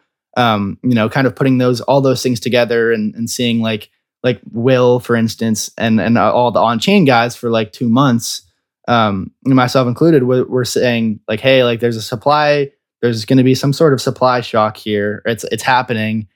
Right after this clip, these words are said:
and everybody in the derivatives market's short." Meaning, like,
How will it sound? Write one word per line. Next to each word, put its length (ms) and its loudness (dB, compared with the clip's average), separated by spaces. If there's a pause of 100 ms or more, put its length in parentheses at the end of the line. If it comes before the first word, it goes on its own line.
(160)
and 120 -2
everybody 580 2
in 80 2
the 80 0
derivatives 440 -2
market's 360 -4
short." 380 -6 (300)
Meaning, 220 0
like, 300 -2